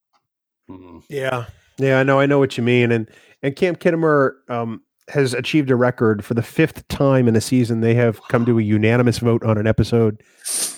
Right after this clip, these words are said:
Speaker 2: Tears of the Prophets is a one hundred percent see it. Um, so much action packed into, so, sorry, so much packed into this one. A heartbreaking farewell to a beloved character. See it. R I P Jadzia.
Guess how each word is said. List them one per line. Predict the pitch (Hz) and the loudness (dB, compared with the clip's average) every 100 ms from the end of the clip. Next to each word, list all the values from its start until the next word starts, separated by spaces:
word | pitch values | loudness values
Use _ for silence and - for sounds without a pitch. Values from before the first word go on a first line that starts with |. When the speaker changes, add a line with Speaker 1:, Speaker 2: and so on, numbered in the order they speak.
| - _ _ _ _ - | -20 _ _ _ _ -4
Speaker 2:
Tears | 160 165 | 0 2
of | 147 | 0
the | 135 | 0
Prophets | 147 135 135 120 | 0 0 -2 -4
is | 120 | -4
a | 120 | -4
one | 117 123 127 | -4 -4 -4
hundred | 127 113 | -6 -8
percent | 113 110 110 | -10 -10 -14
see | - 113 104 | -10 -8 -6
it. | 101 - - - 101 | -8 -12 -20 -18 -10
Um, | 101 101 98 98 98 _ _ _ _ _ - | -8 -6 -6 -10 -14 _ _ _ _ _ -4
so | - | 0
much | 156 139 | 2 0
action | 135 143 - 131 | 0 -2 0 0
packed | 139 135 | 0 0
into, | 139 131 117 | -2 -2 -2
so, | - 123 | -2 0
sorry, | 143 113 | 0 -2
so | - 151 | -2 -2
much | 147 131 - - | 0 -2 -4 -12
packed | - 131 - | -4 -4 0
into | 139 127 | 0 0
this | 127 - | -2 -2
one. | 123 123 120 _ _ _ - | 0 0 -2 _ _ _ -10
A | 104 | -8
heartbreaking | 113 131 127 131 127 123 | -2 -2 0 -2 0 -4
farewell | - 117 117 117 | -2 0 2 0
to | 117 | -4
a | |
beloved | 104 110 110 101 | -4 -4 -4 -6
character. | - 113 110 117 | -4 -4 -4 -10
See | - 117 117 | -6 -2 -2
it. | 113 _ _ _ _ - | -4 _ _ _ _ -2
R | 123 123 | 2 2
I | 120 | 0
P | - 120 | -2 -4
Jadzia. | 104 113 110 110 113 113 113 | -2 -4 -4 -4 -2 0 -2